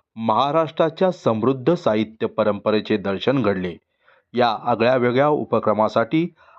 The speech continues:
आयोजकांचे मनपूर्वक आभार. महाराष्ट्राची सांस्कृतिक परंपरा जपण्याची जबाबदारी साहित्यिक,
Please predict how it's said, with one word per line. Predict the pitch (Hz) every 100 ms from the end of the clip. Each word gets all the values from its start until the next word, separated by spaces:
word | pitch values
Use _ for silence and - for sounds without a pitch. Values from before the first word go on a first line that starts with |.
| _
आयोजकांचे | 127 127 151 151 151 151 147 180
मनपूर्वक | 123 107 110 110 110 120 -
आभार. | - 98 110 98 92 - _ _ _ _ _
महाराष्ट्राची | 110 110 117 131 127 - 135 160 147
सांस्कृतिक | 139 113 110 139 127 156 156
परंपरा | 117 110 107 113 113
जपण्याची | 107 101 113 107 120
जबाबदारी | 104 98 104 107 120 151 113 - _ _ _ _
साहित्यिक, | 135 143 156 - 180